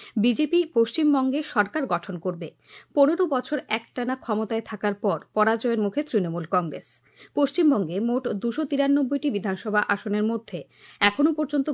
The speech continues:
ঘোষিত একশো পঞ্চান্নটি আসনের মধ্যে বিজেপি একশো সাতটি আসনে এবং তৃণমূল কংগ্রেস চুয়াল্লিশটি আসনে জয়লাভ করেছে। তাছাড়া কংগ্রেস দুটিতে, আমজনতা উন্নয়ন পার্টি দুটি আসনে জয়ী হয়েছে। এখনো পর্যন্ত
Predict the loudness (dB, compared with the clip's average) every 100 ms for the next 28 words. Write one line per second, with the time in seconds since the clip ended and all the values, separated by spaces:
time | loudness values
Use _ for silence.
0 | -2 -2 -2 -6 -6 -10 -8 -2 -2 -2
1 | -6 -2 -2 -2 0 0 0 0 -2 -2
2 | -4 -2 -2 -2 -2 -2 -2 -2 -4 -4
3 | -6 -4 -2 -2 -2 -4 -2 -2 -2 -2
4 | -2 -6 -6 2 2 2 -2 -2 0 0
5 | 0 -2 -2 -2 -4 -8 -20 -2 2 4
6 | 2 -2 -4 -4 0 -2 0 0 0 -2
7 | -4 -6 -4 -2 -4 -10 -14 -20 0 2
8 | 2 0 0 2 2 0 -2 -2 -4 -2
9 | -4 -4 -4 -6 -4 -2 0 2 0 0
10 | -2 -2 0 2 0 0 0 -2 -2 -8
11 | -8 _ -8 -2 -2 0 -2 0 -2 -2
12 | -2 -2 -2 -4 -6 -10 -10 -14 -16 _
13 | _ -20 -2 2 4 2 0 0 0 0